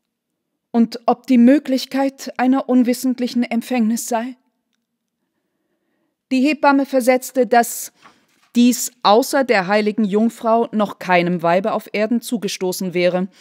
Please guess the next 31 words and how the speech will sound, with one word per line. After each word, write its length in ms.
Die 60
Marquise 640
glaubte, 460
dass 180
sie 180
augenblicklich 760
niederkommen 580
würde 320
und 240
bat 260
die 80
Geburtshelferin, 960
sie 220
nicht 260
zu 140
verlassen. 500
Die 80
Hebamme 640
beruhigte 640
sie. 320
Sie 160
versicherte, 680
dass 200
das 280
Wochenbett 640
noch 180
beträchtlich 800
entfernt 480
wäre 320
und 220
meinte, 480